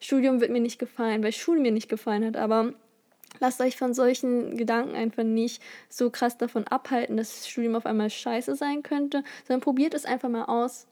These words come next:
Vielleicht findet ihr das Richtige und ich habe zum Beispiel das Richtige für mich gefunden.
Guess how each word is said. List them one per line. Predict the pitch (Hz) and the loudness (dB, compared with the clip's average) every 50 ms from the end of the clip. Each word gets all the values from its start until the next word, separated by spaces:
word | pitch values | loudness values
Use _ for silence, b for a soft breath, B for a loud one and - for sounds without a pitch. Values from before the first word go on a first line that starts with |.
| _ - - | _ -20 -18
Vielleicht | - - 262 247 247 240 240 247 - | -8 -4 0 0 2 2 2 0 -2
findet | - 269 269 269 269 | 0 0 0 0 0
ihr | 262 233 | -2 -2
das | 220 - - | -2 -2 -2
Richtige | 254 247 - - 247 233 254 247 | -4 -4 -4 -4 -6 -6 -4 -6
und | 240 240 | -6 -6
ich | 240 - 262 | -6 -6 -6
habe | 247 | -6
zum | - 254 233 | -4 -4 -6
Beispiel | 233 - 214 | -4 -4 -4
das | 226 226 - | -4 -2 -2
Richtige | 247 240 - 233 220 226 | -2 -2 -2 -4 -6 -4
für | - 233 | -4 -4
mich | 226 226 - | -6 -6 -6
gefunden. | - 240 - 240 226 226 - - 220 226 | -10 -6 -4 -2 -2 -2 -2 -4 -6 -6